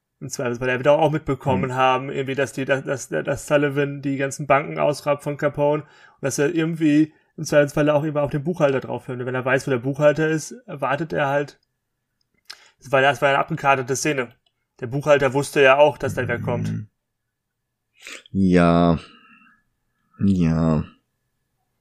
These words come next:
Speaker 1: Also ich finde schon, dass man das, äh,
Speaker 2: Auch wenn das alles völlig anders abläuft als im Comic.
Speaker 1: Ja gut, das läuft alles ab im Comic, aber innerhalb des Films
Speaker 2: Hm.
Speaker 1: kann ich mir schon vorstellen, dass Maguire schon die Kontakte hat und irgendwie weiß, dass halt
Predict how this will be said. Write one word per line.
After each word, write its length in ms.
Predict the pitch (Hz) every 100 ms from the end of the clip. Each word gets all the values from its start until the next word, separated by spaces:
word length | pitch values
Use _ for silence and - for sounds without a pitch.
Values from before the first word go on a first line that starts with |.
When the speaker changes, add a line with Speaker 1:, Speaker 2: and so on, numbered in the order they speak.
| _ _ _ -
Speaker 1:
Also 160 | 120
ich 60 | 104
finde 140 | 131
schon, 140 | 120 139
dass 140 | 135
man 100 | 127
das, 160 | 120 113
äh, 240 | - 80 -
Speaker 2:
Auch 180 | 90 82
wenn 100 | 87
das 140 | 95
alles 200 | 92 90
völlig 280 | - 98 85
anders 200 | 98 92
abläuft 320 | 80 - 87
als 140 | 73 73
im 80 | -
Comic. 240 | 82 80
Speaker 1:
Ja 60 | 131
gut, 140 | 131
das 100 | -
läuft 140 | 127
alles 180 | 147 123
ab 160 | 131 - -
im 100 | 120
Comic, 340 | 147 165 170
aber 180 | 147 147
innerhalb 320 | 147 147 135
des 140 | 123 -
Films 580 | - 143 175 214 -
Speaker 2:
Hm. 260 | 113 95 95 - _ 208 -
Speaker 1:
kann 180 | 156
ich 100 | 160
mir 100 | 156
schon 220 | 147 165 165
vorstellen, 720 | - 156 147 - 156 147 143
dass 240 | 131 -
Maguire 600 | 135 - 135 139 143 135 - -
schon 220 | - 156
die 100 | 147
Kontakte 560 | - 131 143 143 - 135
hat 300 | 131 135 - _ _ _
und 180 | - 139
irgendwie 280 | 151 131 127
weiß, 500 | 131 127 131 - - - 381 151
dass 220 | 143 131 139
halt 300 | 127 -